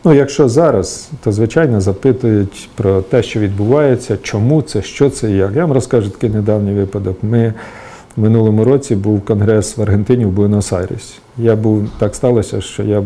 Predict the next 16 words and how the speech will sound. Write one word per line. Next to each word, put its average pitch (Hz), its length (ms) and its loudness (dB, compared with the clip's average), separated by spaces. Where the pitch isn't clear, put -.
нас 104 220 0
було 101 180 0
тільки 104 300 -2
двоє 95 320 -2
на 95 120 -6
конгресі 95 480 -4
з 95 80 -6
українців. 123 580 -6
Ну, 135 180 -4
ще - 200 -4
третій 104 320 0
був 98 240 -4
посол 170 400 -4
наш. 127 440 0
І, 117 120 4
е, 104 400 2